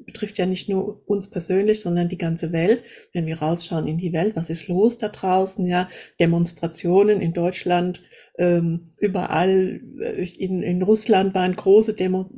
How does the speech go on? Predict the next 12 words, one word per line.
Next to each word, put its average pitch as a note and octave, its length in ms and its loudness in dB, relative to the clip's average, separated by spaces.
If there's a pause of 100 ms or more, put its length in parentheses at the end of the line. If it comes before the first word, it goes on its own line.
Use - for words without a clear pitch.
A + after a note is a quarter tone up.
(160)
Demonstrationen, F3+ 1080 0
ja, E3+ 160 2
das F3 140 -2
sind F#3 120 -2
so F3 80 -2
ein F3 80 -4
paar F3+ 160 -2
Bilder F#3+ 340 2
rübergeschwappt. F3 760 -4 (540)
Also G3+ 160 2
die F#3+ 140 4
Menschen A#3+ 920 4